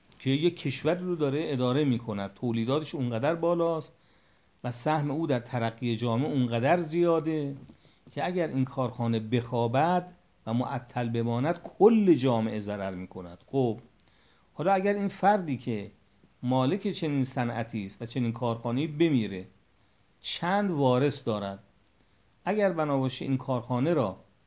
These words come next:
تقسیم بکنند بین ورثه، لازمش این می‌شه این کارخانه بخوابد، متوقف بشود، از اون تولید اولیه که کارساز است و قوام جامعه بر او متوقف است که اگر نباشه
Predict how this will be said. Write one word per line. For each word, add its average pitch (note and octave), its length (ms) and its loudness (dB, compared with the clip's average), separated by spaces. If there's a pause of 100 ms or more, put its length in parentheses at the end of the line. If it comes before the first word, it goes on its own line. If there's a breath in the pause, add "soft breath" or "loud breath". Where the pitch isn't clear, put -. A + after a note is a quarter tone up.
(240)
تقسیم B2+ 560 0
بکنند D3 760 -2
بین C#3 280 2
ورثه، D3 880 -2 (960 soft breath)
لازمش A#2+ 600 0
این D#3+ 80 -2
می‌شه C3+ 200 0
این C#3 80 4
کارخانه A2+ 560 -2
بخوابد، D#3+ 640 0 (720)
متوقف A2+ 680 -4
بشود، F3+ 580 2 (640 soft breath)
از A#2+ 160 0
اون D3+ 140 0
تولید B2+ 560 0
اولیه A2+ 840 -2
که C3 160 -4
کارساز C3 680 0
است A2 300 -2 (420 loud breath)
و G2+ 240 -6
قوام D#3 460 4
جامعه C3+ 480 2
بر A#2+ 160 0
او B2+ 120 -4
متوقف A2 640 -4
است F#2+ 200 -12
که C3+ 140 -4
اگر A#2+ 280 -2
نباشه A#2+ 800 0